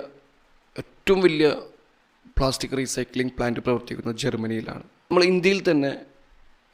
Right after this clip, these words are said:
പല പ്ലാന്റുകളും പ്രവർത്തിക്കുന്നുണ്ട്. per hour-ിൽ ആയിരം കിലോ, per hour-ിൽ ആയിരത്തഞ്ഞൂറ് കിലോ, per hour-ിൽ പതിനായിരം കിലോ,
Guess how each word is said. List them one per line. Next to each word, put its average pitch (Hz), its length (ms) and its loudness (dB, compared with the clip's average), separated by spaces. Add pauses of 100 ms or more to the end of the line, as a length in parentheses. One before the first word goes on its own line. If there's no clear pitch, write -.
(680)
പല 139 140 2
പ്ലാന്റുകളും 123 560 -2
പ്രവർത്തിക്കുന്നുണ്ട്. - 640 -6 (720)
per 127 140 4
hour-ിൽ 120 480 2
ആയിരം 120 360 -2
കിലോ, 113 340 -8 (260)
per 117 100 0
hour-ിൽ 117 320 -2
ആയിരത്തഞ്ഞൂറ് 113 580 -4
കിലോ, 113 220 -12 (180)
per 123 100 -2
hour-ിൽ 120 360 -4 (120)
പതിനായിരം 117 500 -2
കിലോ, 117 200 -10